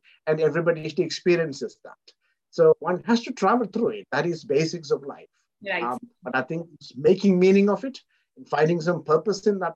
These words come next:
Speaker 1: prospect, in that, in that journey of ours. And, and I think when you feel sad, trying to talk about those things and trying
Speaker 2: Right.
Speaker 1: to feel how, what actually triggers those things, and, and trying to understand some of those contexts that you're actually going through.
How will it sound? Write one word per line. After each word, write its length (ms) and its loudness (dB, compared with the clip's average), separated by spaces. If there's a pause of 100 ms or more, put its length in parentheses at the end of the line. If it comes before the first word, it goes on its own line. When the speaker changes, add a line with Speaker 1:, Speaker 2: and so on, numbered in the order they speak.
Speaker 1:
prospect, 420 -14
in 340 -6
that, 180 0
in 120 -8
that 180 0
journey 320 2
of 120 -6
ours. 480 -8 (360)
And, 200 0
and 160 2
I 80 2
think 240 -4
when 300 2
you 140 0
feel 240 -4
sad, 360 -2 (120)
trying 240 0
to 60 -12
talk 260 -2
about 340 -8
those 260 -18
things 300 -20
and 120 -14 (140)
trying 220 0
Speaker 2:
Right. 140 -14
Speaker 1:
to 60 -20
feel 240 -12 (240)
how, 320 0 (100)
what 340 -2
actually 380 -8
triggers 500 -4
those 300 -16
things, 100 -20 (220)
and, 100 -14 (380)
and 160 -4
trying 180 -2
to 100 -2
understand 640 -2
some 160 -8
of 80 -10
those 220 -16 (100)
contexts 320 -20
that 160 -14
you're 120 -20
actually 320 -18
going 120 -16
through. 60 -20